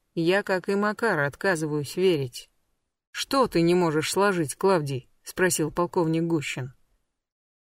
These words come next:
«Та, которую мы ищем, Кавалерова Нина или Наина», она же пришла в госпиталь в самый разгар эпидемии.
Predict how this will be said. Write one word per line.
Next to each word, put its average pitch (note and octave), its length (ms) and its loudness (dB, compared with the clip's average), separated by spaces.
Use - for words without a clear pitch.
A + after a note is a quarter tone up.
«Та, F#3+ 180 4
которую A3+ 540 2
мы G3 160 4
ищем, F#3 540 2
Кавалерова F3+ 640 2
Нина F3 460 2
или E3 180 2
Наина», E3+ 680 0
она F3 320 0
же G3 200 0
пришла G3 440 0
в E3+ 60 -2
госпиталь F#3 520 0
в - 60 -8
самый G3 320 0
разгар F#3+ 400 2
эпидемии. E3 720 -2